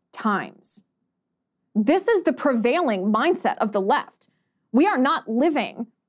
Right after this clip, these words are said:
in an era in our country where the Democrat Party is defined by J F K or even defined by Bill Clinton. This is what I was warning about in my book.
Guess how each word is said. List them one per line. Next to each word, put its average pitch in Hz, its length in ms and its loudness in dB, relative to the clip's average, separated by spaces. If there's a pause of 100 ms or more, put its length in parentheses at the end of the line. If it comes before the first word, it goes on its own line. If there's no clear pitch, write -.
(260)
in 285 140 4
an 269 220 -2
era 330 340 2
in 247 80 0
our 214 100 0
country 226 540 -2
where 262 160 0
the 254 80 2
Democrat 254 500 2
Party 285 360 0
is 220 100 -2
defined 254 580 0
by 220 140 0
J 269 340 0
F 220 200 -2
K 240 440 -2 (180)
or 330 180 2
even 381 260 2
defined 311 380 0
by 233 140 0
Bill 262 280 0
Clinton. 262 540 -2 (2000)
This 349 220 4
is 392 140 0
what 349 120 2
I 302 60 2
was 254 160 0
warning 262 440 2
about 247 260 2
in 240 80 0
my 226 140 0
book. - 560 -2